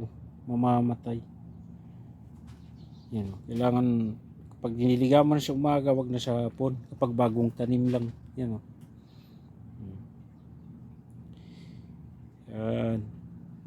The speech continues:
Ito naman yung, ito yung bagumbilya nila dito na walang tinik. Makikita nyo mamaya, pakita ko sa inyo yung mga bulaklak niyan. Yan, oh.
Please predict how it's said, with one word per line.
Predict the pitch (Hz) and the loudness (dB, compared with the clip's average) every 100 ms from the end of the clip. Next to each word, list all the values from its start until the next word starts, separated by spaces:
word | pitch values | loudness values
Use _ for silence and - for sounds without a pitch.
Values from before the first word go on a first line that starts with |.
| - - - - - - - - - | -18 -18 -20 -18 -18 -20 -20 -18 -12
Ito | - - 156 | -10 4 8
naman | 156 160 160 156 | 8 8 8 8
yung, | 156 165 175 185 - - - - - - - - - - - - - - | 6 6 6 2 -4 -18 -20 -20 -20 -20 -20 -20 -20 -20 -20 -20 -18 0
ito | - | 8
yung | 170 180 | 10 10
bagumbilya | 160 143 156 143 147 151 160 | 8 6 6 6 8 10 10
nila | 160 160 160 | 8 6 4
dito | 156 156 151 | 2 0 2
na | 143 | 4
walang | 151 147 143 | 6 6 4
tinik. | - 147 151 - - - - - - - - - | 0 2 0 -2 -18 -20 -20 -20 -20 -20 -14 -10
Makikita | 123 147 156 151 139 | -8 -2 0 2 2
nyo | 151 | 4
mamaya, | 156 151 151 139 | 8 8 8 6
pakita | 113 - 143 131 | 4 -2 -4 -4
ko | 120 | -6
sa | - 147 | 2 4
inyo | 143 143 | 6 6
yung | 139 | 6
mga | 139 143 | 4 4
bulaklak | 127 127 123 139 131 - | 4 4 2 0 -2 -2
niyan. | 113 98 113 - - - - - - - - - - - | -6 -6 -12 -16 -18 -18 -18 -18 -18 -20 -20 -20 -16 -2
Yan, | 131 117 | 0 0
oh. | 98 | -2